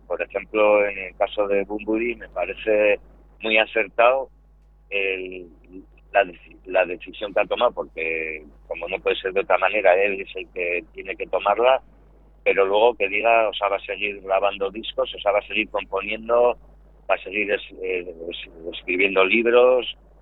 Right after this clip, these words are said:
de poesía, decía él, ¿no? Eh, me parece acojonante, ¿no? O sea, es que, eh, no sé, saber adaptarte también a lo que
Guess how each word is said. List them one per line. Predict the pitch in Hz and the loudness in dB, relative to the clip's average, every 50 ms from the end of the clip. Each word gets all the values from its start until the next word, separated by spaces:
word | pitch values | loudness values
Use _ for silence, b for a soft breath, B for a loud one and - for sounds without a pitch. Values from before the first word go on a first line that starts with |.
| - - - - - - | -20 -20 -20 -20 -6 -4
de | 92 87 | -4 -4
poesía, | - 90 90 87 - - 107 113 117 120 | 0 -2 -2 -2 -2 0 2 2 4 2
decía | 110 98 - - 98 92 87 87 | 2 -2 -10 -12 -8 -4 -2 0
él, | 92 104 117 117 110 | 0 0 -2 -4 -6
¿no? | 104 107 120 123 - - - - - - - - - - - - | -10 -10 -12 -12 -14 -20 -20 -20 -20 -20 -20 -20 -20 -20 -14 -6
Eh, | 107 98 98 | -4 -4 -4
me | 92 90 90 85 | -2 -2 -4 0
parece | - 87 85 87 - - 110 117 117 113 110 101 92 90 85 82 80 78 73 71 69 69 67 - - - - - - - | 2 0 0 0 -2 -2 0 2 4 4 2 2 0 0 -2 -4 -6 -8 -10 -12 -16 -20 -20 -20 -20 -20 -20 -20 -20 -16
acojonante, | - 82 85 - - 85 - - 90 95 104 110 98 - - 87 | -14 -14 -12 -10 -12 -12 -8 -8 -4 -4 -4 -4 -4 -6 -8 -8
¿no? | 90 101 107 104 | -6 -6 -6 -6
O | |
sea, | 98 - 98 95 95 | -4 -2 0 0 0
es | 90 - - | 0 -4 -2
que, | - 110 107 107 101 - - - - - - - - - - - - - 95 | -2 0 0 0 0 -2 -6 -16 -20 -20 -20 -20 -20 -20 -20 -20 -20 -10 -6
eh, | 98 95 92 92 90 90 92 | -4 -2 -2 -2 -2 -4 -6
no | 95 101 110 | -4 -4 -6
sé, | 110 - 104 101 - - | -4 -4 -6 -6 -6 0
saber | 101 95 95 98 113 123 127 113 110 104 | 4 4 4 6 6 4 4 4 0 -6
adaptarte | 104 104 98 95 90 - _ - 107 101 - - 104 | -6 -6 -6 -8 -10 -10 _ -8 -8 -8 -8 -14 -12
también | 90 95 90 90 95 101 104 101 98 | -12 -12 -12 -12 -14 -16 -16 -14 -12
a | 95 | -12
lo | 90 90 85 82 | -10 -12 -12 -10
que | - 87 85 85 85 | -10 -8 -8 -8 -8